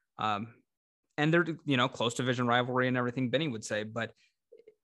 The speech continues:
they aren't challenged enough, I feel like, in the regular season.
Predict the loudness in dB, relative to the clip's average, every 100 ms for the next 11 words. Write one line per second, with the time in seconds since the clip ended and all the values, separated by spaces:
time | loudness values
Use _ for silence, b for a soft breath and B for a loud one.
0 | _ _ _ _ -6 4 8 8 6 4
1 | 6 6 4 0 -6 -6 -4 -4 -2 -2
2 | -2 -4 -8 -6 -6 -6 -8 -6 -10 -10
3 | -12